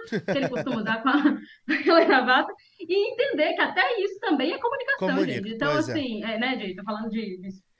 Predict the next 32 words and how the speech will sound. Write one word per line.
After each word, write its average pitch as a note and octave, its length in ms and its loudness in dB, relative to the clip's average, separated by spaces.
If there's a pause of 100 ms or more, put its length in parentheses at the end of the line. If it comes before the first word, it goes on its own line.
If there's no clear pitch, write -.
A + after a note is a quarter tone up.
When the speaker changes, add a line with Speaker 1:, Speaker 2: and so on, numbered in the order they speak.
(120)
Speaker 1:
vestir A3+ 340 -10
e F#3+ 60 -14
tudo, G#3+ 160 -10 (420)
porque B3 320 -4
foi E4+ 380 0
um E4+ 180 4
terror, C4+ 480 0
Speaker 2:
É. F3 100 -2
Speaker 1:
ainda E4+ 140 0
que F#4+ 100 -6
não E4+ 180 -2
chegue, B3 580 -6 (320)
ainda C4 260 -2
que E4+ 80 0
chegue B3+ 280 -4
só C4 260 -2
pra, A3 460 -2
pros, G3 260 -10 (240)
né, G#3+ 200 -6
pros F#3 220 -16
pares, G3 400 -2 (200)
pra G3 120 -6
que, A#3 280 -12
pra G#3 140 -6
todo B3+ 160 -6
mundo G#3+ 200 -4
que G#3+ 160 -4
o G#3+ 100 -4
considera, G3+ 760 -4
né, G#3 420 -6
com F#3+ 80 -10
esse, F#3 380 -8